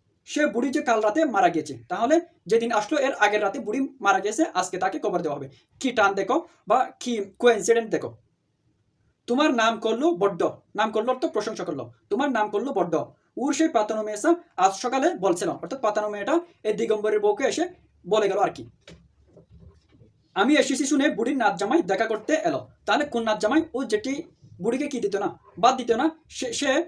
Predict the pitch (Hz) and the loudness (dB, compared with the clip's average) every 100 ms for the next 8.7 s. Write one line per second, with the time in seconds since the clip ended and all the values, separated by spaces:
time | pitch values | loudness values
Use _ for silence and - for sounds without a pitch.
0 | - _ _ _ 220 233 247 208 226 214 | -6 _ _ _ -6 0 2 6 4 4
1 | 160 - 226 151 - _ _ _ _ _ | 0 -2 -2 -2 -6 _ _ _ _ _
2 | _ _ _ _ _ _ _ - 214 196 | _ _ _ _ _ _ _ 0 4 4
3 | - _ 196 240 226 - 185 185 170 147 | 0 _ -4 2 4 4 0 0 -2 -6
4 | - _ _ _ - - 196 302 269 233 | -10 _ _ _ -20 -2 2 4 4 2
5 | 214 214 247 220 233 294 226 196 262 269 | 2 2 2 -2 0 4 4 4 -2 -2
6 | 277 254 196 208 262 190 226 247 208 185 | -2 -2 -4 -4 -4 -2 -2 0 -2 0
7 | 170 151 - _ 202 277 - 190 233 247 | 0 -2 -6 _ -4 -4 0 2 2 2
8 | 262 269 - _ 202 202 262 | -2 -6 -10 _ -2 2 0